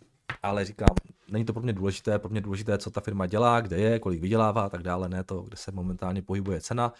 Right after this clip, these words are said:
A pokud cena bude z nějakého dů-, z důvodu, který nepovažuji za důležitý, nízká, tak samozřejmě já budu nakupovat.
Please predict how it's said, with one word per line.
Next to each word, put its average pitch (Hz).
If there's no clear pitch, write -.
A -
pokud 120
cena 113
bude 107
z 101
nějakého 104
dů-, 107
z 92
důvodu, 110
který 113
nepovažuji 113
za 110
důležitý, 110
nízká, 143
tak -
samozřejmě 95
já 87
budu 87
nakupovat. 80